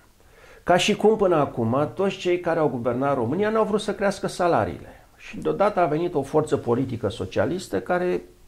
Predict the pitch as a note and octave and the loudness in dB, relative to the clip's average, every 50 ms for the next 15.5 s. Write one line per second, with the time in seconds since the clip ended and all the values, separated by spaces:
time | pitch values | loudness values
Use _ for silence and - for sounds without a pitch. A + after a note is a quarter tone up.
0 | - - B2 C#3 D3+ C#3+ C#3+ D3 D3 - - D3 C#3+ - D#3+ E3 E3+ D#3+ - - | -6 -2 -2 -2 0 0 -2 -2 -2 -2 -4 -4 -2 -2 0 2 2 2 0 -2
1 | - - B2+ B2 - - B2 A#2 B2+ C3+ B2 - - A#2 F#2 C2 - - - - | -4 -6 -6 -6 -4 -2 -2 0 2 0 0 0 -2 -2 -4 -4 -6 -10 -18 -20
2 | - - - - - - - C#3 B2+ A#2 A#2 C#3 D#3+ D#3+ D#3+ C#3 A2+ C3+ C3+ D3 | -20 -20 -18 -18 -12 0 2 4 4 4 6 6 6 6 6 4 4 4 4 4
3 | D3+ D3+ - A#3 A3+ G#3+ A3 - G3+ - G#3 G3+ G3+ - A3 G#3 - - F#3+ F#3+ | 4 4 4 4 4 4 4 2 0 0 0 -2 -2 0 -2 -2 0 2 2 4
4 | E3 B2+ G#2+ F#2+ D#2+ A#1 G1+ - - - - - - _ _ _ _ _ - - | 4 4 2 0 -2 -6 -10 -14 -18 -20 -20 -20 -20 _ _ _ _ _ -20 -20
5 | - - - - - - - - - B3 B3+ C4 - A#3+ A#3 A3+ - F#3 F3+ E3 | -20 -20 -20 -20 -20 -20 -12 -2 0 2 4 4 6 4 4 4 4 2 0 2
6 | - D#3 C#3+ - D3 C3+ A#2+ B2 A#2 G#2+ - G#2+ A2 G2+ - - G#2+ F#2 G2+ - | 2 0 0 0 0 0 0 0 0 -2 0 0 -2 -2 -2 -4 -4 -4 -4 -4
7 | - G#2 F#2+ F#2 E2 E2+ - - - D2 C#2 - - - - - - - - _ | -2 -2 -2 -2 -2 -6 -6 -8 -10 -12 -12 -14 -16 -18 -20 -20 -20 -20 -20 _
8 | _ _ _ _ _ _ _ _ _ _ _ - - - - C#3 C3+ C#3 D3 C#3+ | _ _ _ _ _ _ _ _ _ _ _ -20 -12 -6 -2 0 0 0 0 0
9 | - C3 C#3 D3 D3+ D3+ C3+ - - C3+ C3+ C#3+ D#3 D3 C3+ A#2+ C#3 D#3 D#3+ D#3 | 0 2 4 4 4 4 2 2 2 2 2 4 2 2 0 0 0 -2 -2 -2
10 | C#3+ C3+ C3+ C3+ - C3 B2 - - D3+ D#3 D#3 C#3 C3+ C3 A#2+ A#2 A2+ - - | 0 0 0 0 -2 -4 -6 -6 -6 -6 -4 -4 -4 -2 -2 -4 -4 -4 -4 -2
11 | D3+ D3 C#3 A2+ A2 G#2+ A2+ A#2+ A#2+ A2+ A#2 G#2 G#2 G2+ G#2 A#2+ D3+ D3 C3+ C3 | 0 0 2 0 0 -2 -2 -2 -2 -4 -4 -4 -2 -2 -2 -2 0 0 -2 -2
12 | A2+ A#2+ A#2+ A#2+ A2+ A#2 D3 D3+ D3 - - - - - - - - - - - | -2 -2 -4 -4 0 2 2 2 2 0 -4 -10 -20 -20 -20 -20 -20 -14 -2 2
13 | C3 A#2+ A#2 A2 A#2+ A2+ - C3+ D3 - C3+ A2+ G#2 - - - - - A#2 A2 | 2 2 2 2 0 -2 -2 -2 0 2 2 2 2 2 -2 -4 -4 -2 -2 0
14 | G#2 G2+ A#2 B2+ C3+ C3+ B2 A#2 G#2 - F#2 F2+ F2+ - C3 D3 D3 - - C3+ | 0 2 2 2 2 0 0 -2 -2 -4 -4 -6 -4 -4 -4 -6 -6 -4 -4 -4
15 | A#2 A#2+ - C#3+ D3+ D#3+ D#3 D3+ D3 - | -4 -2 -4 -4 -2 0 0 0 -2 -2